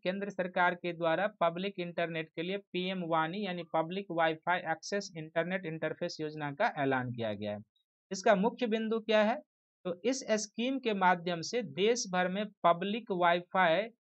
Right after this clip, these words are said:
कनेक्टिविटी प्रदान की जाएगी, यानी कि जो आम जनता के लिए वाईफाई कनेक्टिविटी प्रदान की जाएगी पीएम वाणी योजना के तहत,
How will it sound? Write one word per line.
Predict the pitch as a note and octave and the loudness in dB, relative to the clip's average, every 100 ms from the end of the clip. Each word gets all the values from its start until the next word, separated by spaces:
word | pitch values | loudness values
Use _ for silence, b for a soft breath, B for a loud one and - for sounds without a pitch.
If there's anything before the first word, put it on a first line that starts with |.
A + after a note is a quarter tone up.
| _ | _
कनेक्टिविटी | F3+ F#3+ F#3+ G#3 F3+ F3 A3 | -2 -2 -2 -2 0 -2 -4
प्रदान | G3 E3 D3+ D3 | -4 0 2 0
की | C#3+ C3 | 0 -2
जाएगी, | B2 A2+ A2+ D3 | 0 0 -2 -2
यानी | D#3 F3 G#3 | -2 -2 -6
कि | G#3 G#3+ | -6 -8
जो | G3 G#3+ A3 A3+ - _ _ | -2 0 0 0 -4 _ _
आम | D#3+ F3+ G#3+ G#3+ | 4 6 4 0
जनता | D#3 E3 E3+ G3+ G3+ | -2 -2 0 4 4
के | G3+ G3 F#3+ | 4 -2 -2
लिए | G3 A3+ C4+ _ _ _ _ | -2 -2 -4 _ _ _ _
वाईफाई | D#3+ F3 F3+ - G#3 | 6 6 4 4 2
कनेक्टिविटी | G#3+ G3 F#3 F#3 F#3+ F3 F3+ G3+ | 2 -2 -2 -2 -4 -2 -4 -4
प्रदान | F#3+ E3+ E3+ F3+ | -4 0 2 0
की | F3 E3+ | -2 -2
जाएगी | E3 E3 E3 G#3+ | 2 2 0 -6
पीएम | G#3+ E3 F3 F#3+ | -6 -4 -4 -2
वाणी | D#3+ D#3 E3 | 0 0 -2
योजना | G#3+ D#3 C3+ B2 A2+ | -4 -4 -2 -4 -4
के | A2 | -8
तहत, | G#2+ G2+ | -6 -8